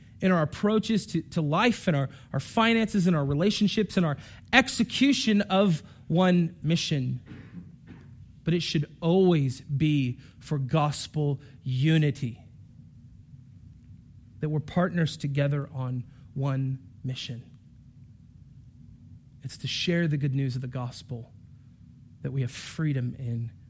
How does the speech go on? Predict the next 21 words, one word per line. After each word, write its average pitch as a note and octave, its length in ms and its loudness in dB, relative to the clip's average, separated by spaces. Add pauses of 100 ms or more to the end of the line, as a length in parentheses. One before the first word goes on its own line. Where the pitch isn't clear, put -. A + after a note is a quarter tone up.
Christ. - 640 -12 (2000)
And - 80 -4
so - 120 -4
let D3+ 100 0
me E3 80 0
go D#3+ 140 -2
back D3+ 200 -4
for - 120 -8
a B2+ 60 -6
second, C3 340 -6
what C#3 120 -2
I C3+ 60 0
said C3 240 -6
earlier. C3 420 -4 (1800)
That C#3+ 180 -4
people G3 360 0
who D#3 100 0
live C#3+ 380 -2
in C#3 180 -2
gospel C#3 460 -4
freedom B2+ 720 -4